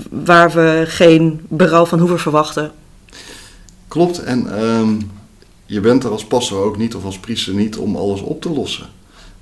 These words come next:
Speaker 2: Ehm, er zijn heel veel situaties die niet oplosbaar zijn, of die zo complex zijn en die je vanuit zoveel perspectieven kunt bekijken dat er geen kant-en-klare oplossing voor is. En da-, en, en dan is het de taak, denk ik, om in die spanning te blijven staan.
Speaker 1: Hm.
Speaker 2: En,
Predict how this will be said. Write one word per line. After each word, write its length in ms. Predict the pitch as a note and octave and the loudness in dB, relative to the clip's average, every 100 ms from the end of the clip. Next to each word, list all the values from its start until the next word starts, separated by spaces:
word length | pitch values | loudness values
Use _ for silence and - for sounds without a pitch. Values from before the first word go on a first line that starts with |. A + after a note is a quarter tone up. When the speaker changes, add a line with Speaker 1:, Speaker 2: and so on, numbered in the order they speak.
| - | -18
Speaker 2:
Ehm, 760 | - D#2+ D2+ D2+ - - - G#2 | -14 -12 -12 -12 -12 -14 -14 -10
er 80 | G2+ | -4
zijn 160 | B2+ | 0
heel 80 | C3 | 0
veel 80 | A#2 | -2
situaties 540 | G#2 G2+ G#2+ G#2 G#2+ | -6 -2 -2 -2 -6
die 140 | G2 G2+ | -4 -2
niet 160 | B2+ | -2
oplosbaar 500 | D#3+ D3 D3 - G#2+ | -2 -6 -6 -6 -6
zijn, 260 | F#2+ F2+ D2+ | -6 -8 -8
of 80 | - | -10
die 100 | G#2+ | -6
zo 120 | A#2+ | -6
complex 540 | A#2+ G#2+ G#2+ A2+ G#2 | -4 -4 0 0 0
zijn 220 | - F#2+ F2 | -4 -4 -2
en 80 | |
die 100 | G2+ | -2
je 60 | G2+ | -4
vanuit 220 | G#2+ G#2 | -2 -2
zoveel 200 | B2+ A#2 | 0 -2
perspectieven 520 | - G#2 - - G#2+ | -2 -4 -6 -6 -4
kunt 140 | - G2 | -4 -4
bekijken 440 | F#2+ F#2+ F2+ F#2+ | -2 -2 -2 -4
dat 160 | G2+ G#2+ | -4 -4
er 80 | G#2 | -6
geen 140 | G#2 | -6
kant-en-klare 460 | G#2 F#2+ F#2 G2 F2+ | -6 -6 -6 -6 -4
oplossing 500 | F2+ - D3+ C3+ A#2 | -6 -8 -8 -8 -8
voor 120 | F#2 | -8
is. 260 | - - - - - - - - | -10 -12 -16 -20 -20 -20 -18 -6
En 140 | A2 | 0
da-, 180 | A2+ - | 2 2
en, 200 | A2+ A2+ | 0 -2
en 260 | A2 A2+ G#2 | -2 -2 0
dan 200 | C3 D3+ | 0 0
is 100 | C#3+ | -4
het 120 | G2+ | -6
de 140 | G#2 | -8
taak, 240 | G#2+ F#2+ F#2 | -2 -2 0
denk 140 | G2+ | -4
ik, 60 | G#2 | -2
om 120 | A#2 | 0
in 80 | G#2 | 0
die 80 | G2+ | -2
spanning 360 | - E3+ D3+ | -4 -4 -4
te 60 | - | -4
blijven 320 | D3 - - | -6 -6 -6
staan. 300 | - - - - - | -6 -8 -10 -16 -8
Speaker 1:
Hm. 100 | F#3 G3+ - - | -8 -8 -14 -20
Speaker 2:
En, 260 | - G#2+ | -10 -6